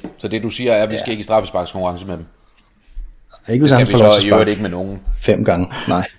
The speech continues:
Speaker 2: Men, øh, nej, men jeg ser, jeg, jeg synes, de er de dårligste hold, simpelthen, Lazio,
Speaker 1: Mm.
Speaker 2: der er med.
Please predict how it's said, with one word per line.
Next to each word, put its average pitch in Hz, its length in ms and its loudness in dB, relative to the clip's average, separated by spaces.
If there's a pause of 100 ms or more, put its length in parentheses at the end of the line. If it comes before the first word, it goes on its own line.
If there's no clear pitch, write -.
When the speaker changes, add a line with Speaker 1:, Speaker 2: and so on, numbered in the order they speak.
(500)
Speaker 2:
Men, 104 240 4
øh, 90 460 2 (200)
nej, 76 120 -2
men 82 80 -4
jeg 92 100 -2
ser, 98 200 2
jeg, 101 120 -2 (160)
jeg 110 140 2
synes, 110 200 2
de - 80 -2
er 101 60 2
de 107 80 -2
dårligste 92 360 -2
hold, 85 140 -4
simpelthen, - 260 -10 (140)
Lazio, - 360 -8
Speaker 1:
Mm. - 140 -16
Speaker 2:
der - 80 -6
er 147 40 -4
med. 87 200 -4